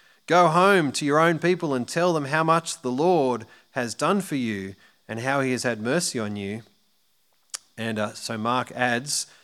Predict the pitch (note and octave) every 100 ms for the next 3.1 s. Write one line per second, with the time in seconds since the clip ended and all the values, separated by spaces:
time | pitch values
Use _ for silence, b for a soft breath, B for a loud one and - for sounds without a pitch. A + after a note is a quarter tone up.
0 | b _ - A2+ A2+ A#2+ A#2+ A#2 A#2+ B2+
1 | A#2+ B2+ C3 C3 C#3+ C#3+ C#3 B2+ B2+ B2+
2 | B2 A#2+ D3 D3 D3 - D#3 D#3+ E3+ -